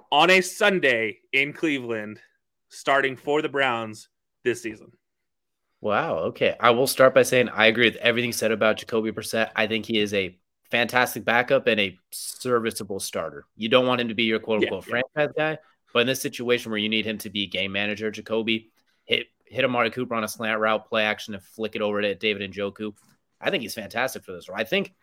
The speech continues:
Speaker 2: he's not a better quarterback than Baker, but I think his skill set actually is almost better for this offense 'cause Baker,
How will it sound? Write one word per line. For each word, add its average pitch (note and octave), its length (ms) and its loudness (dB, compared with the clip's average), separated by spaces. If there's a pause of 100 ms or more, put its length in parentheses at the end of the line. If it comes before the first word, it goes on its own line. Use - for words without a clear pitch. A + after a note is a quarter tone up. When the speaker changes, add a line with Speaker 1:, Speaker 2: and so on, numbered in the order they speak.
(460)
Speaker 2:
he's B2 120 -6
not E3 180 4
a E3 60 6
better D3 240 2
quarterback F#2 500 -8
than F#2+ 120 -18
Baker, F2 380 -12 (100)
but A2 80 -2
I A2 80 0
think C#3+ 240 -6
his D#3 160 -2
skill D#3 240 0
set B2+ 220 -2
actually B2 340 -2
is A#2 80 -6
almost A#2 260 -6
better G#2+ 220 0
for - 80 -10
this G2 180 -6
offense G2+ 380 -8
'cause G2 140 -12
Baker, A2+ 440 -2